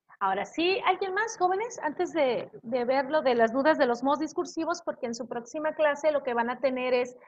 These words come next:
que no van a estar conmigo, sino van a entrar a plataforma y en la plataforma van a hacer ejercicios.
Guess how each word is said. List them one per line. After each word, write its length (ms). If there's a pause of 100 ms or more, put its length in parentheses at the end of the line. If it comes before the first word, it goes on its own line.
(200)
que 120
no 100
van 140
a 20
estar 260
conmigo, 420
sino 340
van 180
a 20
entrar 340
a 100
plataforma 680
y 40
en 80
la 80
plataforma 500
van 140
a 40
hacer 220
ejercicios. 680